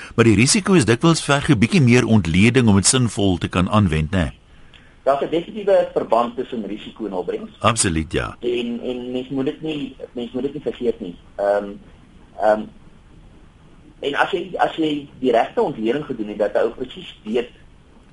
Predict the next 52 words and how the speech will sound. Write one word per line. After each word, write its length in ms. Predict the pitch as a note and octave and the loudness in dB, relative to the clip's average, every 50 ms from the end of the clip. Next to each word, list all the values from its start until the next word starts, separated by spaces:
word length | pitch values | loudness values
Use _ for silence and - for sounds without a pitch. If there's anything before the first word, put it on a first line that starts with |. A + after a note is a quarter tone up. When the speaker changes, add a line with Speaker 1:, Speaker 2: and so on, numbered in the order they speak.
| - - - - - - - - - - | -20 -20 -20 -20 -20 -20 -20 -20 -8 -2
Speaker 2:
wanneer 260 | A#2+ A#2+ C3+ E3 F3 | 0 2 2 2 0
het 120 | F3+ F3 | 0 -2
jy 100 | - D#3 | -2 0
wat 220 | A2 A#2 B2 C3 - | 2 2 2 0 0
nodig 260 | B2 A2+ A#2 B2+ B2+ | 0 2 2 2 2
het 120 | C3 A#2 | -2 -4
jou 100 | - G#2+ | -10 -8
portefeulje, 560 | G#2 A2 G#2+ G#2+ - A2 - - C3+ B2+ A#2 G2+ | -8 -8 -8 -8 -8 -12 -12 -10 -8 -6 -4 -2
dan 200 | G#2+ A2 A#2 A#2 | -2 -2 -2 -2
kan 220 | - D#3+ F3+ F#3+ | -4 -4 -2 -2
jy 160 | F3+ F3+ F3 - | -4 -6 -6 -6
die 240 | C3 C#3 C3+ B2 A2 | -8 -6 -4 -4 0
regte 340 | G2+ G#2+ A#2+ A#2+ - - G3 | 0 0 0 0 -2 -6 -6
bateklas 720 | - - G#2+ G#2+ A2 A#2 - - - - - C#3+ C3 C3 - | -2 2 2 4 4 2 2 -2 -6 -4 0 0 0 0 -2
of 80 | A2 - | -10 -10
die 100 | A#2 G#2 | -6 0
regte 480 | A2 A2+ A#2+ A#2+ - - - G#3 D3+ C3 | 0 0 0 -2 -6 -6 -4 -4 -4 -4
risiko 440 | G#2+ A2 A2 - - E3 - - A#2 | -6 -10 -8 -8 -10 -12 -10 -8 -6
daaraan 300 | G#2 G#2 F#2+ G#2 G#2+ G#2+ | -4 -2 -2 -4 -4 -4
koppel. 380 | - - - - G2 E2+ - - - _ - - - - - - - | -4 -4 -4 -2 -4 -8 -8 -10 -18 _ -20 -20 -20 -20 -20 -14 -10
So 80 | - F3 | -8 -6
geld 320 | - - C4+ B3+ C4 C4 | 0 2 2 2 2 2
wat 140 | C4 A3 C#3 | 0 0 2
jy 140 | C#3 C#3+ D3 | 2 0 2
gaan 180 | - G3+ E3+ | 2 0 0
nodig 280 | C#3+ B2+ C3 C3+ C#3+ C#3 | 0 2 2 2 2 0
hê 40 | D#3 | -2
in 60 | D3 | -6
die 100 | C#3 C3 | -8 -6
volgende 380 | - C#3 C3+ C3+ C#3 B2+ A2+ G#2+ | -4 -4 -4 -4 -4 -6 -6 -2
jaar, 300 | G2 F#2 F#2 F2 D#2+ - - - - - - - - | 0 0 2 0 0 -2 -8 -18 -20 -20 -20 -12 -6
wil 140 | - D3 F#3 | -4 -2 -2
jy 160 | A3+ A#3+ - | -4 -4 -2
tog 220 | - A#3 A3+ - - | -2 -2 -2 -2 -4
nie 160 | A#3+ A#3+ A3 | -2 0 0
aan 80 | G3+ | 0
'n 80 | F#3+ E3 | 0 0
ding 260 | C3+ C3 C#3 C3+ - | -2 -2 -2 -4 -4
koppel 380 | - - D#3 - - D3 C3 A2+ | -2 0 0 0 0 0 0 0
wat 160 | A#2 A#2 - | 0 -2 0
op 160 | D3 C#3+ - | -2 -2 -2
en 80 | D3 G#2+ | -2 -4
af 200 | G#2+ C#3 - - | -4 -6 -6 -6
kan 140 | C#3+ B2 - | -8 -8 -8
gaan. 160 | - D#2 D2+ - - - | -10 -14 -16 -16 -16 -8
Speaker 1:
Ja, 280 | - F2 F2 F2+ E2 D#2+ | -2 0 2 2 2 0
natuurlijk. 420 | D#2+ E2 D#2+ - G2 G2+ C3+ C3+ | 0 -2 -2 0 2 2 2 2
Speaker 2:
Want 140 | - F3 - | 2 0 -2
dit 80 | - C#4 | -2 -6
is 80 | - | -4
risiko 520 | - E3+ C#3+ D#3 D#3+ - F#3 E3+ - E3 D3+ - | -2 -2 0 0 -2 -4 -8 -12 -12 -12 -8 -4
van 260 | D#3+ D3 C#3 B2+ | -2 -2 -2 -4